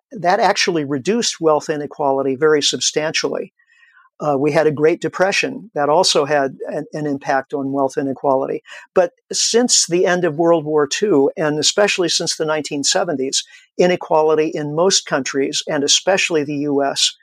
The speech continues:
has increased quite dramatically. And now we're at the point where maybe seven or eight people command as much wealth as the poorer half of humanity, as, you know, four billion people. And we,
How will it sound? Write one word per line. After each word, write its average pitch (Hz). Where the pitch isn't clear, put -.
has 160
increased 160
quite 175
dramatically. 156
And 160
now 247
we're 202
at 190
the 190
point 202
where 175
maybe 190
seven 190
or 160
eight 170
people 151
command 180
as 160
much 175
wealth 156
as 170
the -
poorer 190
half 190
of 156
humanity, 165
as, 156
you 220
know, 170
four 175
billion 165
people. 220
And 202
we, 214